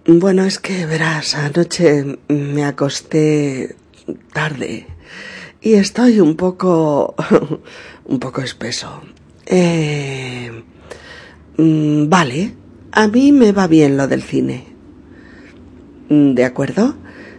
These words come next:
Mm, quizás mejor ir a la segunda sesión. La primera es demasiado pronto, ¿no?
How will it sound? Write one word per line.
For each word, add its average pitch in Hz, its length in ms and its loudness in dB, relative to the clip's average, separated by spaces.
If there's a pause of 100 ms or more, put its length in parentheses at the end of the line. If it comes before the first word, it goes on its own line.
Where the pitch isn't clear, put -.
(320)
Mm, 185 360 4
quizás 311 440 2
mejor 285 400 4
ir 226 220 4
a 170 60 6
la 165 220 6
segunda 165 480 6
sesión. 135 840 2 (580)
La 139 400 -2
primera 180 480 2
es 185 160 0
demasiado 139 720 0
pronto, 170 420 0
¿no? 185 420 -4